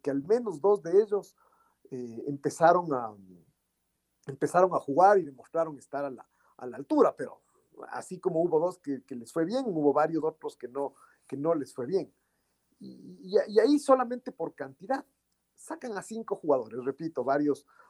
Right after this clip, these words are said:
varios de ellos, ah, eh, incluso anunciados como grandes refuerzos, como, como extranjeros, incluso, eh, eh, Biotti,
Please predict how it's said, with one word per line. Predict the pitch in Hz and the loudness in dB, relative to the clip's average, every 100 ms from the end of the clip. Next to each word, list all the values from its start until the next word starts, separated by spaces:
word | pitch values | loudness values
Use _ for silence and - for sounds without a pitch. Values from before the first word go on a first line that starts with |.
| - | -6
varios | 127 160 175 160 135 | 2 4 4 -4 -6
de | 156 | -8
ellos, | 156 143 135 _ - | -4 -6 -6 _ -18
ah, | 107 101 - 85 _ _ _ _ - | -18 -18 -20 -20 _ _ _ _ -18
eh, | 123 - - | -16 -16 -16
incluso | 123 139 151 147 139 120 104 _ _ - _ _ _ _ - - - | -12 -4 -2 2 2 2 -4 _ _ -20 _ _ _ _ -20 -20 -10
anunciados | 139 139 139 156 156 | -6 -4 2 2 2
como | 131 123 | -4 -4
grandes | 135 143 143 120 | -2 -2 -4 -6
refuerzos, | - 180 190 143 - | -2 0 0 -2 -12
como, | 113 101 _ - - - | -14 -14 _ -20 -18 -10
como | 131 127 | -6 -6
extranjeros, | - 120 - 220 190 123 | -6 -2 6 8 6 -2
incluso, | 123 175 180 135 - _ _ _ _ _ | -8 -4 -4 -4 -12 _ _ _ _ _
eh, | - 123 113 104 104 95 _ - - _ _ | -6 -6 -6 -14 -16 -18 _ -20 -20 _ _
eh, | 127 113 | -14 -12
Biotti, | 127 160 180 185 165 143 135 120 | 2 8 8 6 0 -4 -4 -6